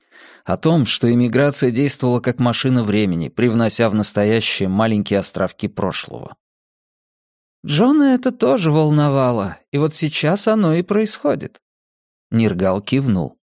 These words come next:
"Мы должны верить в Ариафанию и в Конституцию. Им придется жить по ней, если они окажутся здесь. Правительству необходимо на этом настаивать".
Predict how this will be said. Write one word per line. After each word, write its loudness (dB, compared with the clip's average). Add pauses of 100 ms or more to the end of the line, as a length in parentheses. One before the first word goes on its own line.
(880)
"Мы 4
должны 4
верить 2
в 0
Ариафанию -2 (200)
и -2
в -6
Конституцию. -2 (440)
Им 0
придется 2
жить 0
по 2
ней, 0
если 0
они 4
окажутся 0
здесь. -4
Правительству 0
необходимо 0
на 2
этом 0
настаивать". -4